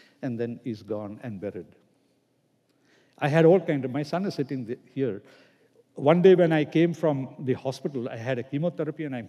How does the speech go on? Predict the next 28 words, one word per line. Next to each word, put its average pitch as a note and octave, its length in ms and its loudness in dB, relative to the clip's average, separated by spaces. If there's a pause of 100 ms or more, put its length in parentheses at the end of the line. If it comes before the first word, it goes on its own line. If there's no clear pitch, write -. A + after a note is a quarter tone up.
come D#3+ 180 -2
down, D#3+ 160 -4
I'm E3+ 200 -4
weak, G#3+ 200 2 (640)
mentally, F3 640 -2
physically, D#3+ 600 -4 (640)
and D#3+ 280 2 (480)
even G#3 320 6
just F#3+ 260 -2 (340)
across F3 380 0
to D3+ 100 0
buy D3+ 180 4
milk, C#3+ 300 0
it's - 220 -12 (140)
just G#3 240 2 (560)
a, F#3 60 -8
a, - 320 -4
a G3 80 2
walking G3+ 360 0
distance F3 420 -2
is E3 200 -4
the D#3 60 0
milk D#3+ 220 -2
booth. B2 220 -6 (960)
I C#3 140 2
didn't F#3 160 6
see A#3 180 2
him. - 300 -4